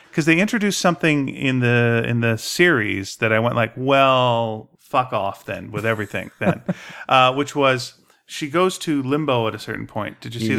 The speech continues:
Speaker 2: Yes,
Speaker 1: one?
Speaker 2: I saw that one.
Speaker 1: Right. So, and they, and they just, like, casually go, "Oh, that's where unbaptized babies go."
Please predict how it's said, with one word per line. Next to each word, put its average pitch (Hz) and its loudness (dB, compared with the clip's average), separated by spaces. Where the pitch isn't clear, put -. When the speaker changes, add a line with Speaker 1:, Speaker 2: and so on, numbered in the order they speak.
Speaker 2:
Yes, 101 0
Speaker 1:
one? - -4
Speaker 2:
I - -6
saw 95 -2
that 90 -2
one. 92 0
Speaker 1:
Right. 117 0
So, - -10
and 143 -2
they, 135 -2
and 135 -4
they 135 -2
just, 156 -8
like, 127 -2
casually 160 -2
go, 120 0
"Oh, 247 2
that's 127 -2
where 135 -6
unbaptized 127 -2
babies 143 -4
go." - -14